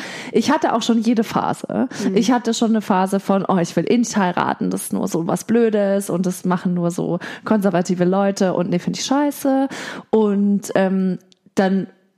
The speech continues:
Speaker 1: wenn ich auf Hochzeiten bin, find ich's irgendwie total schön und dann, ähm, emotionalisiert es mich auf eine Art,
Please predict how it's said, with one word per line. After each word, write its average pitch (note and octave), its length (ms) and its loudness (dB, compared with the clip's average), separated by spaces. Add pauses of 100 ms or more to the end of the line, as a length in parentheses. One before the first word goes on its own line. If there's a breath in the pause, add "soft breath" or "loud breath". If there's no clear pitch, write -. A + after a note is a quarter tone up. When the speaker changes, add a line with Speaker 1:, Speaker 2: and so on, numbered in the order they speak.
(100)
Speaker 1:
wenn G3 180 2
ich G3 100 4
auf G3 100 0
Hochzeiten F#3 380 -2
bin, C4+ 220 2
find A3+ 200 0
ich's G3+ 140 -2
irgendwie F#3+ 300 0
total F3 360 0
schön C4+ 280 0
und G#3 120 0
dann, F#3 200 0
ähm, F3+ 160 -2 (340)
emotionalisiert G3+ 1080 2
es - 140 -8
mich A#3+ 240 0
auf A3+ 200 0
eine A#3+ 160 2
Art, B3+ 360 0